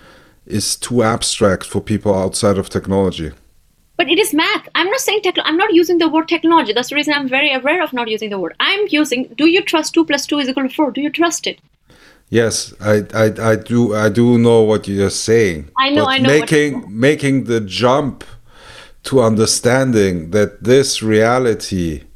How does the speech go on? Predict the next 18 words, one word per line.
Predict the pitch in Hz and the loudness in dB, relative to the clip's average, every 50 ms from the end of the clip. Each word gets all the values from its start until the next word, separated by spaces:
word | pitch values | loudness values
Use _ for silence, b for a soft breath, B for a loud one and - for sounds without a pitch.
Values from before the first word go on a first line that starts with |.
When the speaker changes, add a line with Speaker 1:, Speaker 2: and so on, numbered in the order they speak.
| b b b b b b b b b b b | b b b b b b b b b b b
Speaker 1:
means | 95 101 110 113 117 110 101 98 - - - - | 0 2 4 4 4 4 2 0 0 -2 -2 0
that | - 104 101 98 98 - - - - - - - - - - - - - - - - - | 2 2 2 2 0 -2 -4 -10 -10 -10 -12 -14 -16 -18 -20 -20 -20 -20 -20 -20 -18 -16
we | - 101 104 110 117 113 110 110 107 95 85 - - - - - - | -12 -6 -4 0 0 2 2 0 0 -4 -6 -10 -14 -16 -16 -14 -8
can | - - 127 113 113 110 | -4 -2 0 0 0 -2
trust | - - - 120 117 113 107 - - - - - | -2 0 2 2 2 2 2 0 -4 -6 -6 -6
a | - 104 101 | -4 -4 -4
technology, | - - 104 87 - 104 107 117 131 143 143 131 113 90 90 92 95 95 95 101 110 - - - - - - | -2 -4 -6 -4 -2 0 0 2 2 2 0 -2 -4 -4 -4 -4 -2 -2 -2 -4 -4 -8 -14 -20 -18 -8 -2
basically, | - 101 104 98 - 104 95 - - 107 110 | 0 0 0 0 -2 -4 -6 -4 -2 0 0
or | 104 101 90 | 2 2 2
algorithms, | 101 113 120 117 104 110 104 101 98 90 92 90 87 - - | 2 2 2 2 2 4 4 4 2 2 0 -4 -4 -4 -2
whatever | - 107 110 117 117 110 110 | 0 2 4 4 4 4 2
you | 104 101 101 | 2 2 0
call | 98 - 104 98 98 | -2 -2 0 2 2
it | 95 87 87 | 2 0 -2
now, | 90 87 82 80 80 | -4 -4 -4 -6 -8
the | 73 82 73 | -8 -8 -6
system, | 87 - - 139 127 - - - 104 98 101 110 120 B B B B B B B B B B B B B B B B - | -4 -2 0 2 0 0 0 -2 0 0 0 -2 -6 B B B B B B B B B B B B B B B B -16
that | - 98 98 113 107 107 110 101 - - - | -6 -2 0 2 2 2 2 0 -2 -4 -6